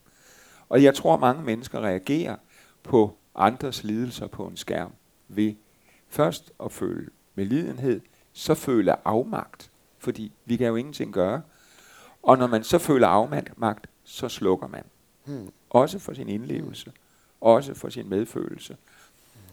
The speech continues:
Speaker 2: Hmm.
Speaker 1: Øhm, og der er en amerikansk, øh, journalist, der har opfundet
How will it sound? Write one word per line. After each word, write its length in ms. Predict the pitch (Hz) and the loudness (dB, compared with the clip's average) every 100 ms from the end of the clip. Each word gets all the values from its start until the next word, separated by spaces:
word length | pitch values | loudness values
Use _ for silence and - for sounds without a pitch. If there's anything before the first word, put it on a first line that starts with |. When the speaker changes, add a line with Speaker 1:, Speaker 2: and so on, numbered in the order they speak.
| 90 - | -20 0
Speaker 2:
Hmm. 80 | 113 | 8
Speaker 1:
Øhm, 580 | 104 104 98 98 92 - | 10 10 8 4 -10 -4
og 140 | 120 | 2
der 80 | 120 | 4
er 40 | |
en 60 | 117 | 6
amerikansk, 760 | 107 107 104 120 123 - - - | 4 2 0 -4 -6 -14 -14 -6
øh, 320 | 104 95 87 87 - _ 196 175 160 80 - _ _ _ _ _ - - | -4 -2 -6 -10 -20 _ -20 -20 -20 -20 -20 _ _ _ _ _ -14 -4
journalist, 420 | 110 104 123 - | -2 0 -2 -2
der 60 | 113 | -2
har 120 | 110 | 2
opfundet 560 | 90 110 - 110 95 | 2 2 0 -6 -6